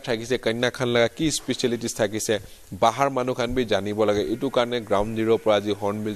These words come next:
টিভিতে এইটো খান মুখান টেলিকাষ্ট কৰিছে আৰু এইটো লগা লেটেষ্ট আপডেট জানিবলৈ চাই থাকিবি হৰ্ণবিল টিভি উইথ ভিডিঅ' জাৰ্নেলিষ্ট দীপু বৰা মই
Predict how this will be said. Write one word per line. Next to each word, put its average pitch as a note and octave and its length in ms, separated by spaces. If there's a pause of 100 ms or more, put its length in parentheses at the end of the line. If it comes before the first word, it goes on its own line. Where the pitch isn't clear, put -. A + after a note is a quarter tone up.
টিভিতে G#2 320 (460)
এইটো A#2+ 180
খান A#2 200
মুখান A2 220 (100)
টেলিকাষ্ট G#2+ 480
কৰিছে G#2+ 280 (360)
আৰু G2+ 160
এইটো G#2+ 220
লগা D3+ 160 (100)
লেটেষ্ট C#3 300 (160)
আপডেট G#2+ 340
জানিবলৈ A2 500
চাই G#2 140 (100)
থাকিবি G#2 260 (100)
হৰ্ণবিল G2+ 400
টিভি A2 180 (340)
উইথ C#3 140 (100)
ভিডিঅ' D3 320
জাৰ্নেলিষ্ট D3+ 460
দীপু A#2+ 180 (140)
বৰা A#2+ 220 (480)
মই A#2+ 160